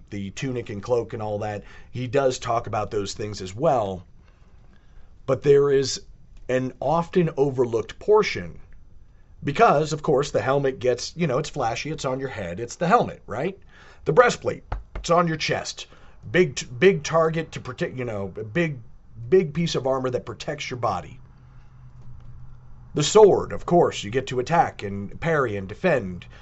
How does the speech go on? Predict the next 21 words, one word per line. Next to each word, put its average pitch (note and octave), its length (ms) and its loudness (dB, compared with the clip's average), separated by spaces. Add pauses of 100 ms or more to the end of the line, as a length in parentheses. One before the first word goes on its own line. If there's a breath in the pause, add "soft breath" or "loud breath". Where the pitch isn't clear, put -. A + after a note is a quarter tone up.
(220 loud breath)
with, C3 320 -4
with C3+ 200 0
the C3 80 -4
sword D3 300 4
of A2 60 -6
the A2+ 80 -6
Spirit, B2+ 360 2
which B2+ 180 -4
is C#3+ 180 0
the B2 60 -8
Word B2 200 2
of G#2 80 -8
God. G2+ 400 0 (300 loud breath)
The C#3 80 -8
shield F#3 280 6
of F3+ 80 2
faith, G3 360 2
with D3+ 200 -2
which A3+ 280 4
to - 80 -2
quench - 500 2